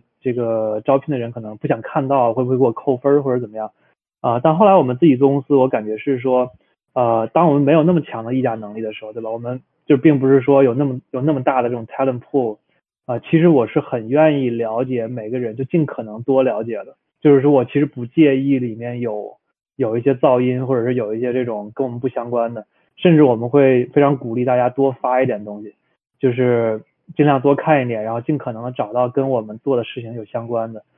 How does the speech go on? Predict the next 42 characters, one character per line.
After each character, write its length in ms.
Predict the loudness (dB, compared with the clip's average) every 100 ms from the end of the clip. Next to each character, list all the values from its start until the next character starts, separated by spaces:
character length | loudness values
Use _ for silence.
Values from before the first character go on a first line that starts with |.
| _ _ _ -6
啊， 160 | -2
尤 160 | 4 4
其 160 | 4 0
比 80 |
如 140 | 2 4
说 100 | 2
我 60 |
们 120 | 2 0
如 120 | 2
果 80 | 2
内 180 | 2
部 140 | 0 -2
项 260 | 0 0
目 80 | 2
比 80 | -4
较 140 | -4
多 200 | -2 2
的 80 | 2 0
时 100 | -8
候， 220 | -10 -10
就 100 | -8
是， 320 | -4 -4 -4 _ _ _ _ _
啊， 400 | -6 -4 -4 -2
也 120 | 2 2
许 120 | 4
这 120 | 4
个 80 | 4
点 220 | 2 0
不 60 | -2
相 180 | 0
关， 160 | 2 2
但 120 | 2
是 40 | 2
另 140 | 2
外 140 | 4 2
一 20 |
个 60 |
点 140 | 0 -6
是 80 | -8
相 240 | -8 -6
关 240 | -6 -6
的。 80 | -10